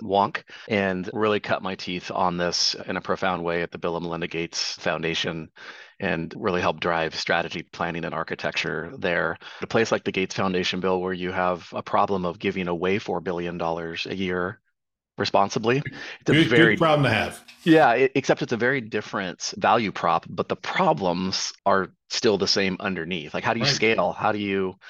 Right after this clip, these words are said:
Speaker 2: How do you
Speaker 1: uh,
Speaker 2: scale?
Speaker 1: how
Speaker 2: You
Speaker 1: do you
Speaker 2: need visibility, you
Speaker 1: Right.
Speaker 2: need accountability of the funding, and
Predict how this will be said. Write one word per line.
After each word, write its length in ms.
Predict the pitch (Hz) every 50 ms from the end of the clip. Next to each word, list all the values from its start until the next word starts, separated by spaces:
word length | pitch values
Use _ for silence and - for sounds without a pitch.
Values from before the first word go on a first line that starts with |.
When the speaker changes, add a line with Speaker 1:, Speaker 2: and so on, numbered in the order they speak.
| - - - - -
Speaker 2:
How 80 | 123
do 60 | 123
you 20 | 131
Speaker 1:
uh, 20 |
Speaker 2:
scale? 360 | 120 - 98 98 120 127 127
Speaker 1:
how 60 | 123 120
Speaker 2:
You 100 | 110 110
Speaker 1:
do 60 | 120
you 60 | 120
Speaker 2:
need 100 | 120 117
visibility, 800 | 123 123 110 120 110 107 117 117 117 117 113 113 113 113 110 110 107
you 60 | 113
Speaker 1:
Right. 160 | 220 233 190
Speaker 2:
need 120 | 123 107 -
accountability 760 | - - - 110 107 107 107 110 107 107 107 104 107 104 98
of 220 | 104 110 95 90 -
the 80 | 104
funding, 500 | - - - 101 101 101 104 101 95 95
and 300 | 92 92 90 90 90 -